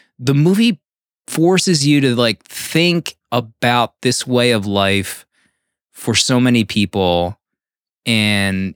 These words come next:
in your, maybe your own life, really, or the people around you that have, like, this way of life, this way of going day to day through menial tasks and what that impact on them is. You know,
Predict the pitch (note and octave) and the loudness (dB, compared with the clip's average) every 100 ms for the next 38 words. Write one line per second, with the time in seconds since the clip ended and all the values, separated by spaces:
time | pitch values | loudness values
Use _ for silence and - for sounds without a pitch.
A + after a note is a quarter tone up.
0 | _ B2 A#2 G#2+ - B2+ D#3+ E3+ C#3 B3+ | _ 0 0 -2 -6 0 0 0 0 0
1 | F#4+ E4 C#4+ F#4+ E4 B2 F#2 - A2 G#3+ | 2 2 2 2 2 2 0 -2 0 2
2 | G#2+ A#2 F#3 - _ _ _ _ C#3+ E3 | 2 2 0 -4 _ _ _ _ -2 0
3 | D3 F3+ F3+ A3+ F3+ E3+ D#3+ D#3+ D#3+ A#2 | -2 -2 0 0 2 2 2 2 2 0
4 | F2 D2 D2 - _ _ _ - A#2 G#2 | 0 -2 -10 -16 _ _ _ -4 -4 -4
5 | A#2 A#2 C3 B2+ A#2+ A#2 A2+ G#2 G2+ A#2 | -8 -2 -2 -2 -8 -8 -6 -6 -4 -4
6 | - - A#2 A2+ G#2 G#2 G#2 G2 - - | -2 0 2 2 0 0 0 -2 -6 -2
7 | A2 G#2 F#2+ - - - - A#2+ B2+ A#2 | 0 0 -2 -12 -20 -18 -2 2 2 2
8 | G2+ A2+ A2+ A2 G2 G2+ G2+ G2+ G2 A2 | 0 2 4 2 2 2 2 2 0 -2
9 | F#2+ G#2 A2 A2 G#2 - F#2+ F#2 F#2 - | 0 0 2 2 0 -2 -2 -2 -4 -6
10 | - - G2 G#2 G#2+ G#2 G#2 G#2 G#2+ F2+ | -8 -8 -6 -4 -2 -2 -2 -2 -2 -4
11 | - F2+ F#2 A2 A2+ G#2+ G#2 G#2 G#2 - | -2 -4 0 0 2 2 2 0 -2 -6
12 | - - _ G#2+ F#2+ G2 | -12 -20 _ -2 -2 -4